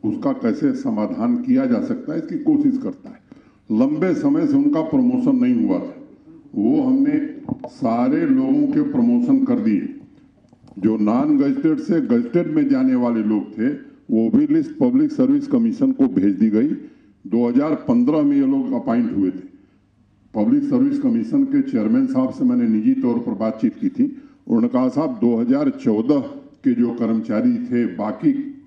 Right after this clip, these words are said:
कैटेगरी के, जनरल कैटेगरी के, उनका प्रमोशन अभी हमने ख़त्म किया है, इन लोगों का भी प्रमोशन कर दिया जाएगा।"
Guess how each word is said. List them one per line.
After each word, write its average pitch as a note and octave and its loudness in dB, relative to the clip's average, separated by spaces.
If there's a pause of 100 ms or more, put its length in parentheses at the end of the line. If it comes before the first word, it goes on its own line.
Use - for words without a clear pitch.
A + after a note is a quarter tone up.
(140)
कैटेगरी A2 -2
के, G2 -4
जनरल G#2+ -2
कैटेगरी F#2 -4
के, - -6 (340)
उनका A2+ -2
प्रमोशन A2+ 0
अभी A#2+ 0
हमने G#2+ 0
ख़त्म - -4
किया A#2 -4
है, - -6 (260)
इन C#3 2
लोगों C3 2
का B2 -2
भी C3+ 2
प्रमोशन G#2 -2
कर A2+ -2
दिया F#2+ -4
जाएगा।" D2 -16